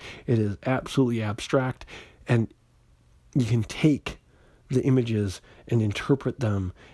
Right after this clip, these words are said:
to mean other things, which is in, in so many ways what the New Mutants is. It's an allegory for, mutation is an allegory for what it's like to be a teenager, right?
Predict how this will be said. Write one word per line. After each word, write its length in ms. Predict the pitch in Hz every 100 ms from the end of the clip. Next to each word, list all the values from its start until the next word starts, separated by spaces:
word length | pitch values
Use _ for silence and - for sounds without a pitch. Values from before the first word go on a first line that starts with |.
| -
to 100 | -
mean 400 | 123 117 110 107 - -
other 240 | 113 104
things, 460 | - 110 101 92 - - -
which 200 | - 123
is 160 | 135 117 - - _ _ _ _
in, 200 | 151 131 -
in 80 | 135
so 320 | - - 180
many 180 | 165 120
ways 460 | 110 147 117 95 110
what 320 | 120 156 147
the 80 | 123
New 180 | 120
Mutants 480 | 120 113 135 120 - -
is. 400 | 160 175 104 107
It's 180 | 123 -
an 120 | 147
allegory 680 | - 170 190 127 113 110 104
for, 520 | - - 143 143 127 - - - - - _ - _ _ _ _ _ _ _ _ - -
mutation 800 | 113 135 - - 165 190 139 120
is 180 | 110 113
an 100 | 113
allegory 520 | 117 113 104 107 98
for 220 | - 127
what 240 | 110 110 107
it's 180 | -
like 300 | 107 101 95
to 120 | - 107
be 360 | 110 101 95 - - - _ -
a 60 | -
teenager, 720 | - 131 127 110 98 101 90
right? 320 | 85 107 120